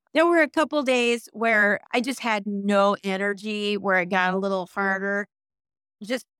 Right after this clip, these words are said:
throughout the entire day. But yeah, for the most part, my body got used to it, especially kinda towards the end. The last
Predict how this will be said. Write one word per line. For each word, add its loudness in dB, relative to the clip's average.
throughout 2
the -4
entire -2
day. -4
But -4
yeah, 2
for -2
the -2
most -2
part, 0
my -4
body 0
got -6
used -16
to -4
it, -2
especially -2
kinda -2
towards 0
the -6
end. -2
The 0
last 2